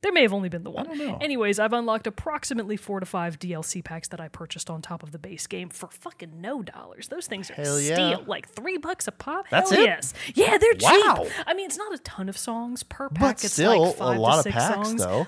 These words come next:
Speaker 1: Loads of packs, though. So you can unlock the packs, and then those are in Endless World, and that was such a pleasant surprise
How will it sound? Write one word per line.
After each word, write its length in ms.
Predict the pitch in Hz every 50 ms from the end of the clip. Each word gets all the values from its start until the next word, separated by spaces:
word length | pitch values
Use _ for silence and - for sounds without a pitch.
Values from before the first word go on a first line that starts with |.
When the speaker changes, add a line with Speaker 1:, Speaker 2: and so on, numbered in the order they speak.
| -
Speaker 1:
Loads 300 | 233 269 339 359 349 247
of 80 | 262 -
packs, 340 | - 214 185 175 - - -
though. 280 | - - 104 98 - _ - - - - - -
So 120 | - 240
you 180 | 220 226 214 208
can 100 | 247 233
unlock 340 | 202 285 339 320 311 285 -
the 80 | 262
packs, 300 | - 233 233 233 - -
and 80 | 233 233
then 160 | 240 247 226
those 340 | 190 285 294 381 427 453 392
are 140 | 320 269 240
in 80 | 233
Endless 420 | 285 339 403 427 403 349 254 - -
World, 240 | 185 196 185 - -
and 160 | 208 214 220 254
that 180 | 285 294 233
was 80 | 240 -
such 220 | - - 208 -
a 40 | 202
pleasant 320 | - - 190 170 - 175
surprise 680 | - - 170 - - 165 165 - - - - - -